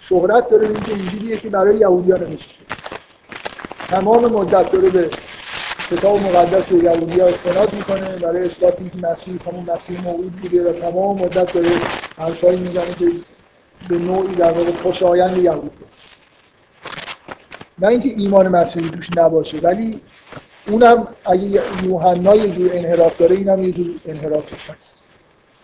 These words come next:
انجیل مرقس و انجیل لوقا یه جوری باز حالت بینابین دارن نسبت به این دوتا انجیل.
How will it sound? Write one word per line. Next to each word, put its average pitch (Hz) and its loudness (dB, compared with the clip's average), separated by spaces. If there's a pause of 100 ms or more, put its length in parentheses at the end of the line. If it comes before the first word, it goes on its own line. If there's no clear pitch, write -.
انجیل 180 -4
مرقس 180 6
و - -4
انجیل 160 -2 (340)
لوقا 170 4
یه 196 -2
جوری 175 -6
باز 165 2 (380)
حالت 160 0
بینابین 160 -2
دارن 151 -4
نسبت 156 -8
به 160 -14
این 156 -10
دوتا 147 -6 (500)
انجیل. 156 -14